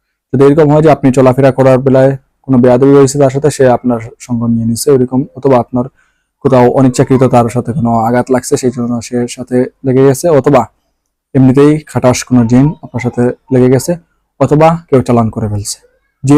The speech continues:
রকমই জিন হোক, জিন ভূত প্রেরত যাই হোক, এটা থেকে মুক্তি পাওয়ার জন্য খুবই কার্যকরী আমল। আজকের যে নকশাটা আপনাদের দিয়ে দেবো,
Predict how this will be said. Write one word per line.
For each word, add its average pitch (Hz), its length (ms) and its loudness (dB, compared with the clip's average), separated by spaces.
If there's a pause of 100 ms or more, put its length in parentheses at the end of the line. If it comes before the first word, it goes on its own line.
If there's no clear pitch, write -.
রকমই 170 380 2
জিন 120 180 2
হোক, 131 220 -2 (1000)
জিন 123 280 2 (100)
ভূত 123 240 0
প্রেরত 123 260 0 (100)
যাই 156 180 2
হোক, 127 180 -2 (880)
এটা 123 140 0
থেকে 127 160 0
মুক্তি 123 280 0
পাওয়ার 139 220 2
জন্য 143 220 2
খুবই 135 220 0
কার্যকরী 127 440 -2
আমল। 131 260 0
আজকের 123 380 -4
যে 127 120 0
নকশাটা 127 380 0
আপনাদের 139 260 2
দিয়ে 139 160 4
দেবো, 143 180 2